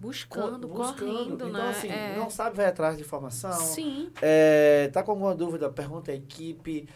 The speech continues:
Speaker 2: É, preciso de um, algo melhor, eu vou pra um treinamento.
Speaker 1: É.
Speaker 2: Ela tá tão focada que ela se inscreveu. Existe um congresso de corretores de seguros no Nordeste que vai acontecer em João Pessoa, é, no final desse mês, início de julho. É, trinta de junho e um de julho, né?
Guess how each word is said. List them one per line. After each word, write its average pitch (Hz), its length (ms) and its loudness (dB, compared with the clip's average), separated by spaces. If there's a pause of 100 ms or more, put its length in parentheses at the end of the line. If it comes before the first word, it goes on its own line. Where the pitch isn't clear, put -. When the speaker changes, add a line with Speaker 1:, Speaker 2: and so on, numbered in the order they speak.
(480)
Speaker 2:
É, 151 240 4
preciso 180 540 -6
de 190 100 -10
um, 180 160 -8
algo 156 340 -2
melhor, 143 540 0 (240)
eu - 80 -4
vou 170 100 -6
pra 180 120 -12
um 175 40 -14
treinamento. 147 760 -8 (400)
Speaker 1:
É. 170 60 4
Speaker 2:
Ela 185 160 6
tá 196 240 -2 (180)
tão 240 240 -2
focada 175 760 0
que 175 100 -4
ela 180 120 2
se 180 140 -6
inscreveu. 185 600 -4
Existe 180 340 -6
um 214 60 -8
congresso 165 480 -2
de - 60 -16
corretores 147 520 -4
de 139 60 -10
seguros 135 380 -10
no 135 60 -8
Nordeste 123 420 -2
que 139 100 -12
vai 131 100 -4
acontecer 135 300 -10
em 127 40 -8
João 123 140 -8
Pessoa, 143 500 -4 (420)
é, 131 680 0
no 143 80 -6
final 143 260 -4
desse 135 240 -6
mês, 139 240 -4
início 139 240 -10
de 131 100 -12
julho. 135 440 -4 (260)
É, 131 140 0
trinta 170 320 -4
de 165 80 -4
junho 165 280 -4
e 196 60 -4
um 202 60 -4
de 175 100 -4
julho, 151 260 -2
né? 143 140 -4